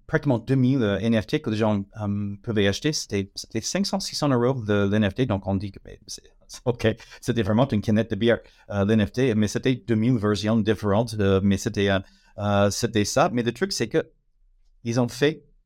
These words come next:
euh, un festival musique dans une des brasseries, euh, aux U S de Budweiser. Et les, le seul moyen d'y participer, c'était d'avoir une de ces N F T.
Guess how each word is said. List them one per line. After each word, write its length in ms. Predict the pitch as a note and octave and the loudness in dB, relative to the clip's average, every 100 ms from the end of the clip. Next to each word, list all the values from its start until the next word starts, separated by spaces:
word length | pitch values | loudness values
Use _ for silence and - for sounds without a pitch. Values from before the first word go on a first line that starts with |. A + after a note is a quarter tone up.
| _ - - - | _ -20 -18 -6
euh, 340 | G#2 G#2 G#2 - | -4 -2 -4 -4
un 140 | G#2+ | -4
festival 440 | F#2 D#3 D3 C3 A#2 | 0 0 0 0 0
musique 480 | C3 B2+ B2+ - - _ _ _ _ _ _ - | 0 -2 -4 -8 -16 _ _ _ _ _ _ -6
dans 220 | A2+ A2 | 0 2
une 220 | A2 C#3+ | 2 2
des 280 | C3+ A#2+ A#2 | 2 2 0
brasseries, 640 | G2+ C3 C3 A#2+ A2 B2+ _ - G#2 | 2 2 2 -2 -4 -4 _ -14 -4
euh, 500 | G#2 G2+ G2+ G2+ G2 | 0 2 2 2 2
aux 80 | A#2 | 2
U 200 | A2+ G2 | 2 2
S 360 | B2 - - | 0 -4 -6
de 60 | G#2+ | -4
Budweiser. 460 | G2 F#2+ F#2 F2+ C3 - _ _ _ - | -2 0 2 0 -4 -6 _ _ _ -6
Et 80 | G#2+ | -2
les, 140 | G#2 - - - - | 0 -2 -4 -6 -8
le 160 | A#2 G2+ | -4 -4
seul 340 | - - F3+ | -2 2 2
moyen 540 | F3 D3 C3 A#2 B2+ C3 - | 4 4 4 2 0 -2 -10
d'y 140 | - G#2+ | -10 -6
participer, 600 | A2 - - A2+ A#2+ - _ _ - | -6 -6 -8 -4 -6 -8 _ _ -18
c'était 340 | - B2 B2+ | -6 -2 0
d'avoir 460 | A#2+ A2+ A2 G#2+ B2 - - _ _ - | 2 2 2 0 0 -8 -20 _ _ -4
une 100 | D3 | 0
de 80 | C#3 | 0
ces 260 | B2+ A#2+ A2 | 0 0 0
N 160 | G#2+ | 0
F 60 | F2+ | -2
T. 280 | G#2 G#2 | -4 -4